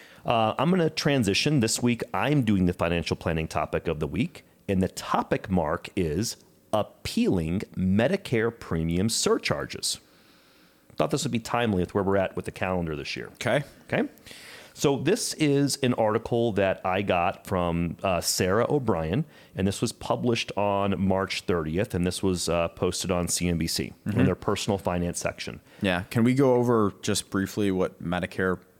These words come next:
Speaker 2: premium surcharges are?
Speaker 1: Yep. It'll be part of this.
Speaker 2: Oh, great.
Speaker 1: Yep. I'll cover it all.
Speaker 2: Okay.
Speaker 1: So roughly seven percent of Medicare's sixty-three point three million beneficiaries with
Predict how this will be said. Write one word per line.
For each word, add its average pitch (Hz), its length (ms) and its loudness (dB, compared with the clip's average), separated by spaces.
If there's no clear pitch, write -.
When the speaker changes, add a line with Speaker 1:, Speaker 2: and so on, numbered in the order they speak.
Speaker 2:
premium 95 600 0
surcharges 104 600 0
are? 110 220 0
Speaker 1:
Yep. - 300 -2
It'll 117 100 2
be 113 100 4
part 110 220 2
of 95 80 -2
this. - 300 -2
Speaker 2:
Oh, 78 200 0
great. 82 200 -4
Speaker 1:
Yep. - 180 -4
I'll 101 80 0
cover 113 300 2
it 113 80 2
all. 80 240 -4
Speaker 2:
Okay. 143 180 -6
Speaker 1:
So 113 440 0
roughly 160 360 2
seven 202 420 2
percent 135 640 0
of 95 220 2
Medicare's 95 1300 0
sixty-three 180 1000 -2
point 135 420 -2
three 120 220 2
million 120 580 4
beneficiaries 92 1080 0
with 113 280 2